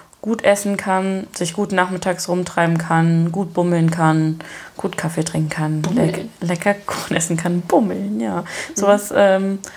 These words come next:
Speaker 1: äh, tun wir alle gar nicht mehr, aber in fremden Städten macht man das manchmal noch.
Speaker 2: Ja.
Speaker 1: Ein bisschen
Speaker 2: Ja, und das kann man
Speaker 1: bummeln.
Speaker 2: in Ehrenfeld, vor allem auf der Venloer Straße, das ist so die Hauptverkehrsstraße, aber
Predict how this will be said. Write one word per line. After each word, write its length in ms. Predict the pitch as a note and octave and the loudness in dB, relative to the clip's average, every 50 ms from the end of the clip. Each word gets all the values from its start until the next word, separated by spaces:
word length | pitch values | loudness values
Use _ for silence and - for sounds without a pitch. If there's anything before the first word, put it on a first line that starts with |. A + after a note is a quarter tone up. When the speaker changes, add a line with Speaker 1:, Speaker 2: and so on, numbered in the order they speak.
| - - - - - _ - _ _ - - _ - | -18 -20 -20 -20 -20 _ -20 _ _ -20 -6 _ 2
Speaker 1:
äh, 380 | - - F#3+ F#3+ F#3+ C#4 C#4 | 2 4 4 2 2 0 0
tun 200 | C#4 - D4+ D#4+ A#3+ | 0 2 4 4 4
wir 160 | G3+ E3+ - | 4 4 2
alle 200 | F3 E3 F3 E3+ | 0 -2 -2 -2
gar 160 | E3+ F3+ F3+ | -4 -4 -6
nicht 180 | E3+ F3 - - | -6 -8 -6 -6
mehr, 180 | G#3 A3 A3 | -4 -2 -2
aber 180 | G#3 G3 G3 F#3 | 0 0 0 -2
in 80 | F#3 - - _ - | -2 -6 -12 _ -20
fremden 280 | - - - - C4 B3+ | -12 -6 -6 -4 -4 -4
Städten 300 | - - - - - D4 | -4 -4 -4 -2 -2 -4
macht 180 | D#4 - - | -4 -4 -6
man 120 | - - - | -8 -8 -8
das 180 | - - - | -8 -10 -12
manchmal 340 | - - - - - G#3 G3 | -14 -14 -14 -14 -14 -12 -12
noch. 120 | F#3+ G3 G3 - - _ _ _ _ | -12 -12 -14 -16 -20 _ _ _ _
Speaker 2:
Ja. 160 | - G3 G3 - - - - | -16 -16 -16 -16 -16 -14 -12
Speaker 1:
Ein 100 | G#3+ G3+ | -12 -10
bisschen 220 | G3 - - - F#3 | -10 -4 2 4 6
Speaker 2:
Ja, 40 | F#3+ | 6
und 60 | G3 | 6
das 120 | G3 - F3+ | 6 4 4
kann 120 | G#3+ G#3 | 2 4
man 80 | G#3 F#3+ | 4 6
Speaker 1:
bummeln. 140 | F3 D#3+ | 4 4
Speaker 2:
in 40 | D#3+ | 2
Ehrenfeld, 440 | F3 F3 F3+ - - F3+ F3+ F3 F3 | 0 -2 -2 -2 -2 -2 -2 -2 -2
vor 180 | - - - - | -2 -2 0 2
allem 300 | F3+ F3+ F3+ F3+ F3+ E3+ - - - - - - - - - - - | 2 2 2 0 -2 -4 -8 -16 -18 -16 -16 -16 -16 -18 -18 -10 -4
auf 180 | - F3+ F3 - | -2 -2 -2 0
der 140 | - F3+ E3+ F3 - | -2 -2 -2 0 2
Venloer 420 | A3+ A3 A3+ A3+ G#3+ G3+ G3 G3 | 2 2 4 4 4 4 4 4
Straße, 360 | F#3+ - - G3+ A3 A3 - | 2 0 0 0 0 0 -2
das 140 | F3+ E3 E3+ | -6 -6 -6
ist 140 | E3 - - | -8 -10 -10
so 60 | F#3 | -10
die 180 | E3 E3+ E3+ E3+ | -10 -10 -6 -4
Hauptverkehrsstraße, 1900 | F#3+ F#3+ - - - - - - _ _ _ _ _ _ _ - F3+ E3 - - G3+ G3+ - - G3+ A3+ C#4 D4+ D4 - - - C4 C#4 C#4+ C#4+ A#3+ | -4 -4 -4 -6 -16 -16 -18 -18 _ _ _ _ _ _ _ -10 -10 -8 -6 -6 -6 -6 -2 0 4 4 4 4 4 2 2 4 4 4 4 4 4
aber 320 | - F3 F#3+ E3 D#3 - | 2 4 4 2 2 0